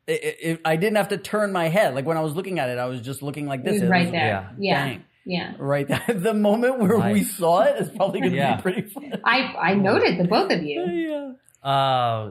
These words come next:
Speaker 3: it, I don't know what, if you guys get hawks in Austin, I imagine,
Speaker 2: I have
Speaker 3: uh,
Speaker 2: a ton over my house every day.
Speaker 1: Really?
Speaker 2: Every day.
Speaker 3: Can
Speaker 2: Yep.
Speaker 3: you tell us what you don't like about Austin? Um,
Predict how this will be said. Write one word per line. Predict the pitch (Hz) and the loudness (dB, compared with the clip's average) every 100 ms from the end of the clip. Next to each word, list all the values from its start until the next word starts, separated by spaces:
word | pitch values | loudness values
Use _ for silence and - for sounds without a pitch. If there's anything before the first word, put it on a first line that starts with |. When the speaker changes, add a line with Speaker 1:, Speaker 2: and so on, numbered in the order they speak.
| - | -4
Speaker 3:
it, | 139 - 147 | -4 -4 -8
I | 143 160 | -4 -2
don't | 208 | 0
know | 185 | 2
what, | 175 160 | 0 0
if | 143 | -4
you | 156 | -2
guys | 143 135 113 | 0 0 -2
get | 131 127 | -4 -4
hawks | 117 123 127 - 139 | -2 -2 -2 -6 -10
in | 120 | -6
Austin, | 110 117 117 143 135 | -4 -4 -6 -10 -6
I | 113 110 | -4 -4
imagine, | 107 107 110 110 226 - | -4 -4 -4 -4 -4 2
Speaker 2:
I | 233 | 4
have | 254 240 | 4 2
Speaker 3:
uh, | |
Speaker 2:
a | - | 0
ton | 269 302 170 147 | 2 2 0 -2
over | 220 240 240 | -2 0 2
my | 247 | 2
house | 269 190 | 2 0
every | 202 220 | -2 -2
day. | 254 190 175 _ _ _ _ | -2 -2 -4 _ _ _ _
Speaker 1:
Really? | 107 131 180 180 139 | -6 0 2 2 2
Speaker 2:
Every | 107 214 | 0 0
day. | 202 87 175 _ _ _ _ | -2 -4 -8 _ _ _ _
Speaker 3:
Can | - 254 | -4 -2
Speaker 2:
Yep. | |
Speaker 3:
you | 339 | 0
tell | 320 339 | 2 2
us | 330 330 | 0 0
what | 220 220 160 | 0 0 0
you | 156 | -4
don't | 139 131 139 | 0 0 2
like | 156 170 | -2 -2
about | 170 165 | 0 2
Austin? | 156 170 170 185 175 170 151 - | 2 2 -2 -4 -4 -4 -10 -4
Um, | 147 147 147 147 139 | -2 0 0 -4 -8